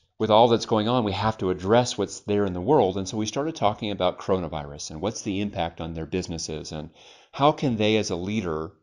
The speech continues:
make the most of the situation. And we went through various things, and I've shared some of them in other recordings. But one thing we did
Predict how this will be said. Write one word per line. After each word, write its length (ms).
make 320
the 100
most 420
of 40
the 80
situation. 760
And 120
we 40
went 220
through 140
various 400
things, 340
and 80
I've 100
shared 280
some 200
of 60
them 160
in 80
other 220
recordings. 640
But 320
one 480
thing 220
we 140
did 440